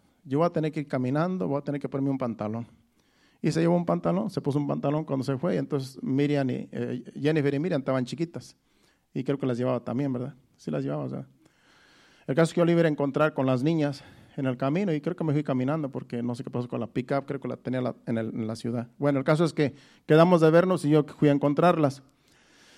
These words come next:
Y cuando íbamos caminando por allí, en una comunidad ahí pequeña, que está a la mitad de donde ella venía y donde yo, donde somos nosotros, resulta que la pastora iba en su,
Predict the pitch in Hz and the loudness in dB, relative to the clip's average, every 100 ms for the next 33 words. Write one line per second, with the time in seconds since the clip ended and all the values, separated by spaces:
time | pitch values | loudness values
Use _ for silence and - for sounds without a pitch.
0 | - - - - _ _ _ 151 143 160 | -20 -20 -20 -20 _ _ _ 4 6 8
1 | 185 185 160 160 165 180 180 165 147 160 | 8 6 4 4 6 6 4 4 4 4
2 | 185 175 175 160 139 139 143 156 147 151 | 4 2 2 0 2 2 4 2 2 0
3 | 151 143 170 170 151 135 - - 117 - | -2 -2 0 0 -2 -4 -10 -6 -4 0
4 | 147 135 123 143 139 127 120 113 107 - | 0 0 2 2 2 0 0 -2 -4 -8
5 | - 143 131 123 131 151 131 120 113 117 | -6 0 0 2 0 0 0 -2 -4 -4
6 | 117 123 131 - - 110 101 127 127 120 | -2 -2 -4 -8 -10 -8 -6 -4 -4 -2
7 | 151 143 135 131 - - _ _ - 131 | -2 -2 -4 -8 -16 -20 _ _ -4 0
8 | - 185 170 - 135 131 123 117 - 175 | 2 2 2 0 2 0 0 -2 0 2
9 | 160 - 151 143 143 131 120 107 120 113 | 2 0 -4 0 2 0 -2 -6 -8 -8
10 | - | -10